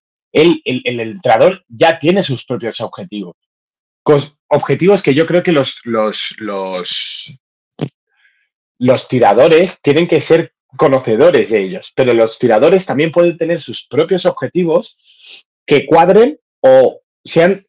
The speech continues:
complementarios al objetivo del entrenador. Eh, eh, está claro que el entrenador, el objetivo del entrenador tiene que ser el principal, el principal porque es el que marca un poco, eh, la ruta, es el, el que sabe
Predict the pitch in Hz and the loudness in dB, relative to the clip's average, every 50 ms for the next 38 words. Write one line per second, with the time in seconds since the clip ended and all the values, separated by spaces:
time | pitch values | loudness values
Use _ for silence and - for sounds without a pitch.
0 | _ _ _ _ _ - 160 139 127 143 139 131 131 123 117 - 135 139 175 202 | _ _ _ _ _ -2 0 0 2 2 2 2 2 0 0 0 2 4 4 4
1 | - - 165 139 117 - - - 147 156 156 139 123 127 113 107 104 101 - 107 | 2 2 2 2 2 0 0 0 2 2 2 2 2 2 2 2 2 0 0 -2
2 | 120 - 107 110 - - 113 - - 156 147 156 147 156 - - 151 131 113 107 | -4 -4 -4 -8 -8 -10 -6 -4 -2 -2 0 2 2 2 2 0 -2 -4 -6 -8
3 | 110 107 104 101 110 139 156 147 120 110 - _ 110 95 131 139 147 143 135 120 | -8 -8 -4 0 0 2 2 2 0 -2 -6 _ -10 -6 -4 -2 -2 -2 -4 -4
4 | 120 107 107 127 139 135 - 123 127 123 127 113 - - 143 143 147 _ _ _ | -4 0 0 0 0 -2 -4 -8 -6 -6 -8 -8 -4 -4 -4 -4 -6 _ _ _
5 | _ _ - 113 117 - - 107 101 - 107 95 - 101 95 98 - _ _ 104 | _ _ -10 -8 -8 -8 -10 -12 -10 -10 -8 -4 -2 -2 -2 -2 -6 _ _ -10
6 | 92 107 107 101 104 92 - 131 143 131 147 123 - 120 107 - 143 139 - 117 | -10 -8 -8 -8 -4 -2 -2 -2 0 -2 -6 -6 -4 -6 -6 -4 -6 -6 -4 -6
7 | 107 101 101 107 117 - - 135 110 90 - 113 110 - 151 165 165 160 _ _ | -8 -6 -6 -8 -4 -4 -4 -4 -4 -6 -8 -10 -6 -2 -2 -2 -2 -4 _ _
8 | _ _ _ _ - 110 113 110 104 101 101 101 98 98 95 95 95 90 87 - | _ _ _ _ -2 -2 0 0 -2 -4 -8 -10 -12 -12 -14 -16 -16 -16 -18 -18
9 | - _ _ - - 101 95 92 120 127 110 - 95 - - _ _ _ - - | -20 _ _ -6 -4 -4 -4 -2 -2 -4 -4 -4 -8 -10 -12 _ _ _ -20 -14
10 | - 95 98 98 98 98 98 95 - - 107 104 98 90 - - 104 98 92 - | -10 -10 -8 -8 -8 -8 -8 -8 -8 -8 -8 -8 -8 -10 -6 -6 -4 -4 -4 -6
11 | - - 123 120 127 143 160 165 165 | -2 0 2 2 4 4 2 2 -2